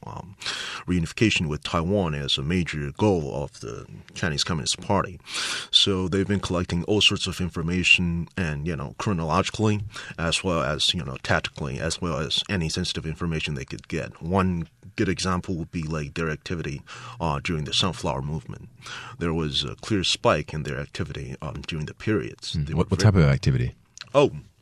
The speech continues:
Speaker 1: like, you know, um, the most easy to understand would be their, um, spear phishing attempts.
Speaker 2: Mm-hmm.
Speaker 1: They would try to compromise, um, certain groups' computers, get in, and, you know, steal their documents, and to use that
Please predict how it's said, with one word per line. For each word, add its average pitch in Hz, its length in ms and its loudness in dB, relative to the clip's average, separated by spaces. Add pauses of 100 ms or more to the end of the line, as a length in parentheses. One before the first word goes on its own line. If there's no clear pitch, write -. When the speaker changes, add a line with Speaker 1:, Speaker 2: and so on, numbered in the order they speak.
Speaker 1:
like, 92 240 0
you 85 80 0
know, - 180 -8
um, 73 340 -2
the 85 120 0
most 87 420 2
easy 85 300 0
to - 100 -4
understand 82 460 0
would 78 80 -6
be 87 140 -4
their, 78 360 -2
um, 73 460 -8 (420)
spear - 300 4
phishing - 400 0
attempts. - 580 -8
Speaker 2:
Mm-hmm. 73 140 2 (280)
Speaker 1:
They 82 280 -4
would 76 280 -4 (280)
try 82 240 0
to 67 80 -6
compromise, 85 840 0
um, - 140 -12
certain 80 600 0 (120)
groups' - 520 0 (200)
computers, 123 680 0 (600)
get 76 180 2
in, 120 280 -2 (280)
and, 78 240 -4
you 73 80 -2
know, - 240 -10
steal 90 360 0
their 71 160 -6
documents, 110 720 0 (360)
and 73 200 -2
to 87 100 0
use 117 360 4
that 80 260 -2